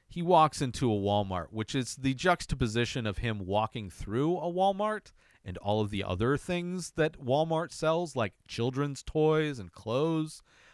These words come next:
uh, and him leaving, like, just packed to the gills with assault rifles and handguns and whatever else is sold there, was kind of a hilarious juxtaposition. Uh, also, him listening to a religious podcast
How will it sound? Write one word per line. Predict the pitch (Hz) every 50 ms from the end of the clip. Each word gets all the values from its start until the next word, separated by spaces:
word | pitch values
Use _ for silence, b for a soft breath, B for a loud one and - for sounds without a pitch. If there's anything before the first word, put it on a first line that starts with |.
| b b b
uh, | - 120 117 113 110 110 113
and | - 123 117 110
him | - 135 147 147 123 113
leaving, | 110 120 127 135 131 151 143 143 143 143 - - -
like, | - 117 107 95 95 - _ _ _ _ -
just | 98 - - 87 - - - - _
packed | - - 123 123 139 - -
to | - - 135
the | 110 110
gills | 95 90 92 104 113 135 160 170 165 160 - 120
with | 113 107 104 - - - - b b b b b b b b b b b b
assault | 117 - - - 123 131 120 127
rifles | 131 127 123 123 - - 135 123 123 123 123 107 101
and | 92 82
handguns | 82 117 120 120 117 113 113 120 120 117 117 117 113 104 101
and | 98 98
whatever | 98 107 117 113 117 117 110 110 113 107
else | 104 107 113 117 110 -
is | 127 113 101
sold | - - 123 117 120 120 117
there, | 120 123 123 123 123 120 b b b b b b b b - 123
was | 113 113 113 -
kind | - - 131 127 123 123
of | 123 113 104 104 - -
a | 120 104
hilarious | 87 113 107 101 101 95 95 92 92 90 87 90 90 - - - - 101
juxtaposition. | 95 - 98 90 - - - - - 95 82 90 92 85 - - 95 90 87 - b b b b b b
Uh, | b 98 98
also, | - - 135 147 - - 151 131
him | 123 147 147 143 127
listening | 113 117 123 120 - 147 135 127 127 123
to | - - 127 117 113 110 113 -
a | 117 113 101
religious | 98 98 98 90 107 113 123 131 117
podcast | - - - 127 127 127 127 - 131 127 127 127 127 - -